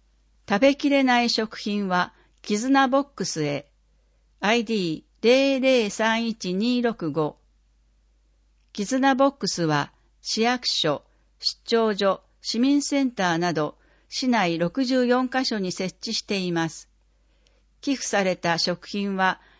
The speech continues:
食品を必要とする施設や団体などに届けられます。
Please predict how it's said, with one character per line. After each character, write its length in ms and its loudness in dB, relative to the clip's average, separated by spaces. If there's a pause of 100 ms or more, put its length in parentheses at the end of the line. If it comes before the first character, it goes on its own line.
(120)
食 340 -4
品 300 -2
を 80 2
必 300 -6
要 200 4
と 160 0
す 140 -4
る 200 2
施 80 -6
設 320 -2
や 200 0
団 240 0
体 240 -2
な 140 0
ど 120 -4
に 160 -2
届 320 -2
け 40 -2
ら 120 -2
れ 120 -4
ま 180 0
す。 220 -20